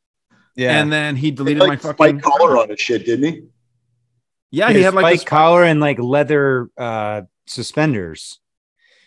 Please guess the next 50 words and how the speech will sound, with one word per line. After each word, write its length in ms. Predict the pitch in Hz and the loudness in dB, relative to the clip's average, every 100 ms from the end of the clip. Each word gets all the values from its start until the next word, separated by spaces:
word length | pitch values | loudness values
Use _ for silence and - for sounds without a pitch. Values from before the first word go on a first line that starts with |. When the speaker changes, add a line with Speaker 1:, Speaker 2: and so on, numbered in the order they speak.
| _ | _
Speaker 1:
Yeah, 300 | - 202 175 190 | -4 -2 -2 -2
I, 40 | |
I 20 | |
mean, 140 | 202 202 | 0 -2
if 120 | 208 | -2
you 80 | 233 | -4
wanna 140 | 302 | -4
be 120 | 226 | -6
taken 340 | - 151 147 120 | -6 -6 -6 -8
serious, 680 | - 117 135 160 156 - - | -8 -8 -8 -8 -10 -14 -8
I 60 | 135 | -6
don't 120 | 156 | -4
think 100 | 170 | -4
you 60 | |
should 160 | 147 131 | -6 -8
be 120 | 127 | -10
dressing 440 | 117 127 120 117 110 | -8 -6 -6 -8 -8
up 200 | 110 _ _ _ _ _ _ | -8 _ _ _ _ _ _
in 120 | 135 120 | -8 -6
an 60 | |
S 200 | 120 117 | -6 -6
and 120 | 117 | -8
M, 220 | 107 117 _ _ - | -8 -12 _ _ -8
S 260 | 135 131 | -6 -4
and 100 | 131 | -4
M, 200 | 117 117 | -4 -4
or 40 | 120 | -4
you 100 | 123 | -6
shouldn't 180 | 151 131 | -6 -6
be 80 | |
wearing 280 | 131 131 117 | -4 -4 -4
Speaker 2:
<laughs> 20 | |
Speaker 1:
a 20 | 131 | -6
gimp 200 | 117 120 | -10 -6
mask. 440 | 123 123 - - | -4 -4 -8 -12
Like, 140 | 113 | -12
you 60 | 131 | -10
shouldn't 220 | - 147 | -10 -10
be 320 | 131 131 127 - _ _ _ | -8 -8 -10 -10 _ _ _
doing 200 | 165 214 151 | -2 0 0
all 160 | 123 | -2
that. 260 | 117 123 - | -6 -8 -12
<laughs> 60 | - - _ _ - | -18 -20 _ _ -6
Like, 100 | 143 | -2
you 160 | 165 175 | 0 2
win 160 | 170 | 2
a 80 | 202 | 0
fight, 540 | 151 190 202 156 165 _ _ _ | -2 -2 -2 -2 -6 _ _ _
just 300 | 127 151 147 - _ | -10 -10 -10 -16 _
be, 380 | 147 151 165 | -2 -2 -4